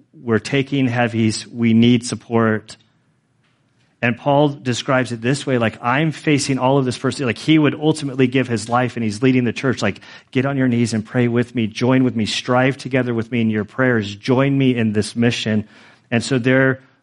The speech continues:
their praying was actually engaging in the combat that was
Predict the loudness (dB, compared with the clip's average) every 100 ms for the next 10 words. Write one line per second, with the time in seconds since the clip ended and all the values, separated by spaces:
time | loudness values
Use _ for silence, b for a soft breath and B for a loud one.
0 | _ 0 0 -4 -4 -2 0 2 0 0
1 | -2 -2 -4 -4 -4 0 0 2 2 2
2 | 2 0 -2 -4 -4 -2 -2 -2 -4 -8
3 | -6 -6 -8